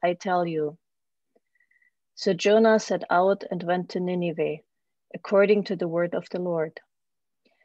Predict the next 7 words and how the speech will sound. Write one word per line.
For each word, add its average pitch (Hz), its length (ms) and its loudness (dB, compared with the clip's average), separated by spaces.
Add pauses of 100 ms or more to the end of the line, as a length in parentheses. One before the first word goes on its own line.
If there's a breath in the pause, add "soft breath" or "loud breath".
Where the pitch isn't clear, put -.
(380)
Now 202 140 4
Nineveh 220 500 6
was 202 260 2
an 196 120 -2
exceedingly 190 720 0
large 170 300 0
city, 165 520 -6